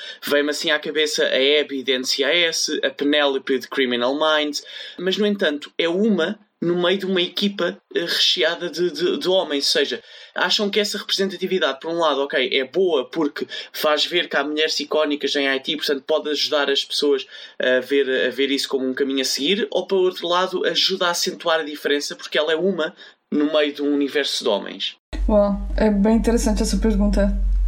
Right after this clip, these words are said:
Speaker 2: Eu acho que muitas vezes é, é muito aquela coisa de, ok, vamos lá pôr uma mulher só para não ficar muito mal. E, e depois parece uma coisa forçada, sabem? Eu já vi muitas séries em que,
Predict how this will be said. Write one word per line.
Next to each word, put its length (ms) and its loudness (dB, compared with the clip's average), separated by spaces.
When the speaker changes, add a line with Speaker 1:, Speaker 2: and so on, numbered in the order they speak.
Speaker 2:
Eu 160 4
acho 380 2
que 560 2
muitas 480 4
vezes 280 4
é, 480 2
é 40 4
muito 300 4
aquela 260 2
coisa 320 2
de, 640 6
ok, 320 2
vamos 240 4
lá 100 6
pôr 160 2
uma 140 6
mulher 300 6
só 140 -2
para 180 4
não 100 6
ficar 220 2
muito 360 4
mal. 600 4
E, 340 4
e 20 6
depois 440 4
parece 380 2
uma 80 2
coisa 260 2
forçada, 800 2
sabem? 420 2
Eu 120 2
já 160 6
vi 120 4
muitas 340 4
séries 380 4
em 220 4
que, 580 2